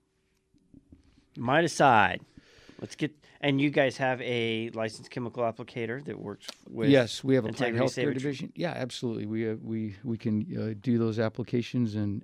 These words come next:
Speaker 2: and, uh, help get some control. If you've got some of your Italian cypress or junipers or arborvitae that are looking a little bit weak, uh, look at them closely. Uh, we, we do what we call this, uh,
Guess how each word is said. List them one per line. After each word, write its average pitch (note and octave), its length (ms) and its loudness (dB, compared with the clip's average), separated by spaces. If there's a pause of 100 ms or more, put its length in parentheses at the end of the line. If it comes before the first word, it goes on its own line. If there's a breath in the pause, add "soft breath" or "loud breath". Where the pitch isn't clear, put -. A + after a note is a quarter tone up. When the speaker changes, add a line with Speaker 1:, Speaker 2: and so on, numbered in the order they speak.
Speaker 2:
and, G#2+ 300 -8
uh, - 380 -12
help - 220 -4
get - 180 -2
some - 180 -4
control. A#2+ 440 0
If A2 120 -4
you've A2+ 140 -2
got C3 180 2
some B2 220 2
of A#2+ 60 6
your A#2 120 4
Italian B2+ 380 4
cypress C3+ 440 0
or B2+ 60 -2
junipers C3 480 4
or B2+ 60 0
arborvitae B2 640 4
that A#2 80 -2
are A#2 80 0
looking A#2+ 280 0
a A#2 60 2
little A#2+ 220 2
bit A2+ 180 0
weak, B2+ 400 2 (420 loud breath)
uh, A#2 120 0
look A#2 340 2
at F3+ 120 0
them B2+ 160 6
closely. C3+ 640 0 (420 loud breath)
Uh, B2+ 140 4
we, E3+ 180 2 (120)
we F#3 160 0
do A#3+ 200 4
what C3 240 2
we B2 140 -8
call C#3 240 2
this, A#2+ 240 0 (100)
uh, - 40 -6